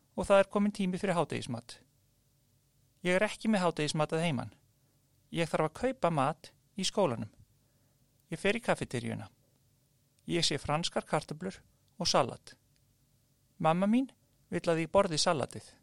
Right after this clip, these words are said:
en ég vil borða frönsku kartöflurnar. Ég hugsa mig um í smá stund. Svo kaupi ég og borða frönsku kartöflurnar."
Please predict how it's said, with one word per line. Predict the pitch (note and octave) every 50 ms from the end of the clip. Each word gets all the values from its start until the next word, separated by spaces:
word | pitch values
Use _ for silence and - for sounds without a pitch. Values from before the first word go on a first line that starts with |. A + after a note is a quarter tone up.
| _ _ _ _ _ _ _ _ _ _ _ _ _ _ - -
en | E3+ E3
ég | D#3+ E3+ F3+ G3
vil | A3 G3
borða | - - E3+ E3 E3
frönsku | - F#3+ E3 C#3 B2+ - - C#3
kartöflurnar. | - E3+ D#3+ - C#3+ A#2 - A#2+ - - A#2 G#2 - - _ _ _ _ _ _ _ _ _ _ _ _ _ _ _ _ _ _ _ _ _ _ _ _ _ _ -
Ég | D#3 C#3
hugsa | F3+ G#3 - - - G#3
mig | G3 G3 F3
um | F3 F3 F#3 G#3+ -
í | D#3+ D3+
smá | - D#3+ D3+ D#3
stund. | - - - A#2 - - - - - - _ _ _ _ _ _ _ _ _ _ _ _ _ _ _ _ -
Svo | - - C#3
kaupi | - - D#3+ F3+ F#3 - G#3 G3+
ég | G#3 G#3+ G3+ - - - _ _ _ _ _ _ _
og | - G3+ G3+
borða | - D#3+ C#3 C3+ D3 D#3+ F3 - - _
frönsku | _ - D#3 D3 C#3 - - C3+
kartöflurnar." | - D3 - - A#2 A2+ A#2 B2 - - -